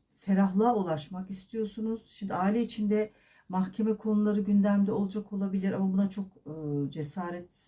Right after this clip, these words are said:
e, edemediğiniz dönemler olmuş olabilir. İşte onun hatı kırılmasın, bunun hatı kırılmasın diye. Ama artık sizin de, e,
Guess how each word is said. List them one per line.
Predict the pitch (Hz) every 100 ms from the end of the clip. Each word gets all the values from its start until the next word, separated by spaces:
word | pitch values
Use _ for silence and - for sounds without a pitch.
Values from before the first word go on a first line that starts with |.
| _
e, | - 247 240 233 - - - - - - _ _ _ _ _ _ _ _ _ _ _ -
edemediğiniz | 185 214 208 208 202 190
dönemler | 202 196 202 202 214
olmuş | 208 196 190 -
olabilir. | 202 202 208 202
İşte | 190 -
onun | 190 196
hatı | 190 190 202
kırılmasın, | - 196 185 185 190
bunun | 185
hatı | 185 185 202
kırılmasın | - 190 180 185 185 226
diye. | 247
Ama | 208 208
artık | 208 202 - 233
sizin | - 208 196 220
de, | 185 190 - _ _ _ - _ _ -
e, | 170 160 151 147 143